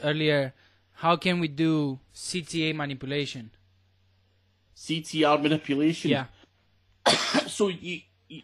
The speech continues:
Speaker 2: it depends, uh, on budget and all that stuff.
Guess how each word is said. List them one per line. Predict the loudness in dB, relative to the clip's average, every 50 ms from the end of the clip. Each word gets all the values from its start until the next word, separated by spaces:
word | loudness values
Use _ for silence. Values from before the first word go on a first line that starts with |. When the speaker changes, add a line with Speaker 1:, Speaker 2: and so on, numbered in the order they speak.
| _ -8
Speaker 2:
it | -8 -6 -2 -2
depends, | -2 0 2 4 4 4 4 4 2 0 -2 -6 -12 -12 _ -12
uh, | -10 -10 -10 -10 -10 -10 -10 -6 0
on | 4 4 4 6 4 2 0 -2 -8 -14 -16 -18 -18 -20 -4 2
budget | 4 4 4 4 2 0 0 0 0
and | 0 0 2
all | 2 4 4
that | 4 2 2 0
stuff. | -2 2 2 2 2 0 -6